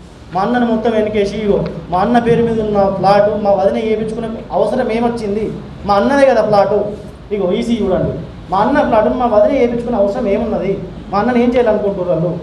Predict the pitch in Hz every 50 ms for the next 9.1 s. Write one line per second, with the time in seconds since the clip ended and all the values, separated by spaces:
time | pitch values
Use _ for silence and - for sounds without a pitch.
0 | - - - - - - - - - - - - - - - - - - - -
1 | - - - - - 220 202 202 214 247 262 247 254 247 247 247 214 208 226 240
2 | 240 233 208 214 214 208 180 - - - - - - 175 233 240 233 240 233 -
3 | 226 202 190 180 196 190 160 - - - - - - - - - - - - -
4 | - - 185 208 233 240 233 226 214 226 220 220 - - - - - - - -
5 | - - - - - - - - - - - - - - - - - - - -
6 | - - - - - - - - - - - - - - - - - 151 208 247
7 | 240 233 247 226 226 214 208 214 208 208 208 208 202 202 - - 233 226 226 226
8 | 226 214 214 185 180 196 226 233 226 214 220 214 208 214 214 208 208 208 208 247
9 | 214